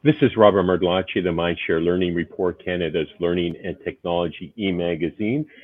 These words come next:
and welcome to This Week in Canadian EdTech special edition, where we're giving you a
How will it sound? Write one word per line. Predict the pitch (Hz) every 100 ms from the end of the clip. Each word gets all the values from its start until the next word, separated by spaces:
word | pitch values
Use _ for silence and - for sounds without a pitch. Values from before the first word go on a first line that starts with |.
| _
and | 110 117
welcome | 143 147 135
to | 127
This | 123 120 -
Week | 120 120
in | 107
Canadian | 110 113 117 113 113 - _ -
EdTech | 127 - 85 - _ _ _ _
special | _ 120 123 113
edition, | 95 123 127 95 85
where | 82
we're | 85 123
giving | 113 117 113 107
you | 104
a | 95